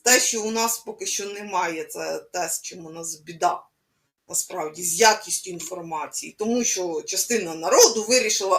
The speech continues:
от давайте наштопаємо кількість інформації, заб'ємо цією кількістю весь український YouTube,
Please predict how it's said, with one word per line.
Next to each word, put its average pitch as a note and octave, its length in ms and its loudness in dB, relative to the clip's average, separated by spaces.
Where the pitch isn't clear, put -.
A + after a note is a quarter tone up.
от C4 180 6
давайте A#3 340 6
наштопаємо G3 720 -2
кількість - 520 -12
інформації, D4 1120 2
заб'ємо C4 720 4
цією A#3 360 -2
кількістю A3 760 -4
весь A3 260 4
український G3+ 840 -6
YouTube, B4+ 420 6